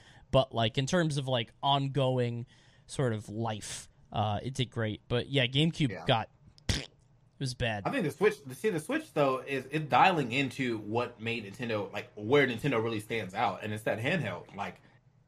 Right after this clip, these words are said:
Speaker 2: nobody
Speaker 1: Yeah, it's
Speaker 2: touches Nintendo
Speaker 1: combining
Speaker 2: when it comes to handhelds.
Speaker 1: Yeah, it's combining
Speaker 2: So
Speaker 1: that and the three D S, yeah.
Speaker 2: Yeah, so, like, I mean, e-,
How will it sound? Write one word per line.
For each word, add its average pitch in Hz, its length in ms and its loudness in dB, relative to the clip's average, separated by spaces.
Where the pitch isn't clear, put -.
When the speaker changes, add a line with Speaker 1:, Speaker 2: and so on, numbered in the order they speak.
Speaker 2:
nobody 180 680 6
Speaker 1:
Yeah, 165 200 6
it's 175 120 4
Speaker 2:
touches 156 100 4
Nintendo - 20 2
Speaker 1:
combining 156 460 6
Speaker 2:
when 110 100 -2
it 110 80 -6
comes 113 240 -4
to 107 80 -8
handhelds. 104 480 -8
Speaker 1:
Yeah, 165 200 2
it's 135 100 -4
combining 165 440 4
Speaker 2:
So - 40 -2
Speaker 1:
that 139 160 6
and 131 80 -6
the 120 60 -4
three 127 240 -4
D 113 140 -4
S, 110 340 -6
yeah. 117 180 2
Speaker 2:
Yeah, 98 340 -4
so, 110 320 -4
like, 101 180 -4
I 127 60 2
mean, 151 160 6
e-, 269 140 -2